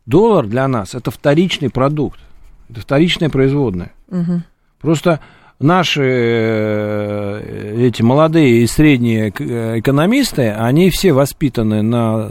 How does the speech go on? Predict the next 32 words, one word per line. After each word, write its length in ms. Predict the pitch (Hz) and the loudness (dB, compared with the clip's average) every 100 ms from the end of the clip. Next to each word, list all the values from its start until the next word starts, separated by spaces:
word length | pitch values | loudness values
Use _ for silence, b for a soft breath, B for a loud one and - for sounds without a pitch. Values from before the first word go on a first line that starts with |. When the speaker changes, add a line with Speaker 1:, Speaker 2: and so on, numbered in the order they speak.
| 104 | -2
Speaker 1:
западной 520 | 139 135 110 117 117 | 0 0 0 0 2
идеологии, 520 | 135 180 262 226 131 | 2 2 2 2 2
поэтому 400 | 101 135 175 151 | 2 0 0 0
у 20 | |
них 120 | 151 | 0
доллар. 200 | 143 120 104 | 2 2 2
Но 120 | 135 | 0
это 140 | 151 | 2
не 100 | 165 | 0
потому, 360 | 165 170 190 226 | 0 0 0 -2
что 380 | - 147 117 - - | -2 -4 -4 -8 -16
это 220 | 113 143 | -8 -6
так 180 | 120 123 _ | -4 -6 _
правда, 420 | 131 143 101 95 | -2 0 0 -4
а 40 | 101 | -10
потому, 340 | 110 135 156 | -6 -4 -2
что 160 | 156 156 | -4 -6
их 80 | 135 | -6
так 160 | 151 - | -8 -12
специально 460 | 147 - 160 147 | -14 -6 -4 -4
научили. 560 | 147 156 143 185 131 95 b b b | -2 -2 -4 -6 -6 -8 b b b
Это 140 | 120 151 | -6 -2
как, 140 | 151 | 0
знаете, 300 | 185 214 160 | 2 2 2
у 40 | |
меня, 220 | 139 143 139 | 0 2 2
я 60 | |
помню, 360 | 123 139 131 113 B B B B B | 2 2 0 -2 B B B B B
э, 560 | 123 120 120 117 113 113 | -2 0 2 2 2 2
где-то 260 | 113 120 120 | 2 0 0
две 200 | 110 135 | 2 2
тысячи 480 | 180 170 - 135 | 2 0 2 -2